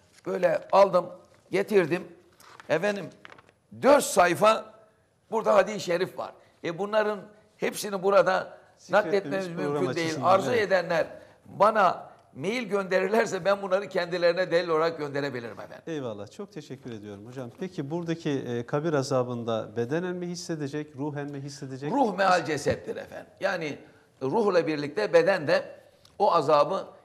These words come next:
Speaker 1: hissedecektir. Zaten İmam-ı Gazali Rahimahullah'ın El Munkizü Mined Dalal kitabında bir açıklaması var.
Speaker 2: Evet.
Speaker 1: Yunan filozofları,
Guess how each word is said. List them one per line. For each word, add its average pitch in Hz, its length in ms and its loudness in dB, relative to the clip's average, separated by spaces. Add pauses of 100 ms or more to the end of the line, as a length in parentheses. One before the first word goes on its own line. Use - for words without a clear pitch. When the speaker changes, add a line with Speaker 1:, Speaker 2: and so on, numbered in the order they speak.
Speaker 1:
hissedecektir. 113 840 -12 (580)
Zaten 185 580 0 (1160)
İmam-ı 165 340 0
Gazali 156 460 4
Rahimahullah'ın 143 840 0 (920)
El 139 160 -2
Munkizü 139 340 -10
Mined 139 300 -6
Dalal 135 300 0
kitabında 123 720 -6
bir 120 60 -2
açıklaması 202 600 -6
var. 175 180 -4 (300)
Speaker 2:
Evet. 98 140 -14 (1300)
Speaker 1:
Yunan 175 260 0
filozofları, 160 960 -2